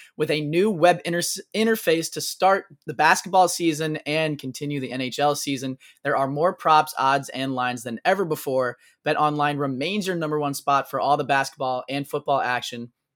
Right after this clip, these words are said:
this season. And of course, like I said, N H L. So head to our new updated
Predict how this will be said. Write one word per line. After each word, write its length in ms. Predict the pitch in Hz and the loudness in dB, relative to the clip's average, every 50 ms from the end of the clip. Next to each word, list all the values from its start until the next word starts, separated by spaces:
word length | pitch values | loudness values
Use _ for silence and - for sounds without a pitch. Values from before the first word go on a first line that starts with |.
| _ _ _ | _ _ _
this 200 | 127 143 151 - | -4 -2 -2 -2
season. 400 | - - 147 139 131 113 135 127 | -2 0 -2 -2 -2 -2 -6 -8
And 140 | 101 92 131 | -6 -8 -8
of 80 | 123 - | -8 -6
course, 320 | - 135 123 123 - - | -4 -2 -2 -2 -4 -6
like 100 | 110 113 | -8 -8
I 40 | 113 | -8
said, 300 | - - 110 107 104 - _ _ _ _ _ _ - | -10 -10 -10 -10 -10 -12 _ _ _ _ _ _ -10
N 100 | 127 123 | -6 -6
H 220 | 117 113 - - | -6 -6 -2 2
L. 320 | 147 135 123 65 - - _ _ _ _ _ _ _ | 4 4 4 2 -2 -8 _ _ _ _ _ _ _
So 120 | _ - - | _ -6 0
head 160 | 156 190 202 | 0 4 6
to 60 | 214 220 | 8 8
our 100 | 214 202 | 8 8
new 280 | 190 196 208 214 220 - - | 6 2 2 2 0 0 6
updated 600 | 175 185 196 - - 220 208 202 196 202 185 190 | 6 6 6 6 4 4 4 6 4 2 2 0